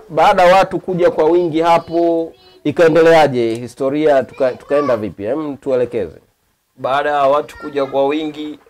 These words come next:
Speaker 2: mimi binafsi niliona sasa hivi na kitu ambacho naweza nikawa wasaidia wenzangu.
Speaker 1: Ndio.
Speaker 2: Kwa hiyo binafsi mimi nikawafuata watu ambao nahisi wana idea fulani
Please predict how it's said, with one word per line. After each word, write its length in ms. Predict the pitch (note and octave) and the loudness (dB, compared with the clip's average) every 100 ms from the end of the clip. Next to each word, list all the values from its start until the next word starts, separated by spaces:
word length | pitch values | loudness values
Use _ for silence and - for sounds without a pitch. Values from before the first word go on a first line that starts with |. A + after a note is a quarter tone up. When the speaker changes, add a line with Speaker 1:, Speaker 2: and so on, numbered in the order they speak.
| B2+ | -10
Speaker 2:
mimi 220 | D3 D3+ | -8 -8
binafsi 540 | D3 D#3 D#3+ C3+ C#3 | -6 -4 -4 -8 -12
niliona 400 | C#3+ C#3 C#3 C3+ | -10 -6 -4 -6
sasa 200 | C3 C3+ | -6 -4
hivi 340 | C#3 C3+ C3+ C3+ - | -4 -6 -10 -14 -14
na 160 | A#2+ B2 | -12 -12
kitu 380 | - D#3 C3+ C3 | -12 -18 -14 -12
ambacho 360 | B2+ C3 - | -10 -10 -12
naweza 540 | B2 B2+ C#3 D3 A#2 A#2+ | -12 -8 -8 -8 -10 -12
nikawa 460 | A2 A2+ A#2 C3 - _ | -12 -12 -10 -10 -12 _
wasaidia 560 | A#2 A#2 A2 A#2 B2 A#2+ | -14 -12 -12 -10 -8 -8
wenzangu. 480 | G#2+ G#2 G2+ G2+ - _ - | -8 -10 -14 -16 -20 _ -18
Speaker 1:
Ndio. 380 | F2+ F#2 F2 D#2+ | -14 -12 -12 -12
Speaker 2:
Kwa 200 | - A2+ | -10 -8
hiyo 220 | A#2 A2+ | -8 -8
binafsi 520 | A#2+ B2+ D3 D3 - | -8 -6 -4 -6 -10
mimi 380 | C3+ D3 C#3+ D3+ _ _ _ _ - | -10 -8 -10 -12 _ _ _ _ -18
nikawafuata 1000 | A#2+ B2+ B2+ C3 B2 A#2 A2 C#3 D3+ C#3+ | -12 -4 0 0 -2 -4 -6 -4 -4 -2
watu 260 | C#3+ C#3 | -4 -4
ambao 280 | C#3 C3+ C3+ | -8 -6 -8
nahisi 340 | C3+ C#3+ C#3+ C3+ | -8 -10 -10 -10
wana 300 | C3 C3 C3 | -8 -8 -10
idea 320 | C#3 C#3 C3 | -10 -8 -10
fulani 520 | C3 C3 B2 A2 | -8 -10 -10 -12